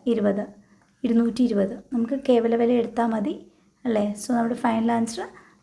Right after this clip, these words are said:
നാൽപത് ഡിഗ്രി ആയിരിക്കും കോണളവ്. എസ് സെഡ് വൺ എ, എക്സ് ടു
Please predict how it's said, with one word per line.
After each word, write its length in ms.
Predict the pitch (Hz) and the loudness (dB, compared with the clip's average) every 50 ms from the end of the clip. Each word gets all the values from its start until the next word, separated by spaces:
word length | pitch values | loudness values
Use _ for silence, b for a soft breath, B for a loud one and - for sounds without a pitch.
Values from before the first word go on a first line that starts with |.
| b 247 233 | b 4 4
നാൽപത് 400 | 226 226 226 226 226 - 247 247 208 | 4 4 4 2 2 4 4 4 4
ഡിഗ്രി 240 | 220 196 196 208 220 220 208 | 2 -2 -2 -2 0 0 0
ആയിരിക്കും 300 | 196 196 196 - 302 453 - - | 0 0 -2 -4 -6 -6 -2 0
കോണളവ്. 420 | 233 208 190 175 175 175 180 185 - - _ _ _ _ b b b b b b b b b | 0 2 2 0 -4 -6 -10 -14 -18 -20 _ _ _ _ b b b b b b b b b
എസ് 140 | 269 262 262 - | 2 2 4 6
സെഡ് 200 | 311 294 247 233 240 | 6 6 6 4 4
വൺ 140 | 240 247 254 269 254 226 220 | 4 6 6 6 6 4 2
എ, 20 | 254 302 - - - - | 0 0 -2 -4 -8 -8
എക്സ് 200 | 233 - - - - - | -8 -8 -8 -8 -4 0
ടു 80 | 285 | 2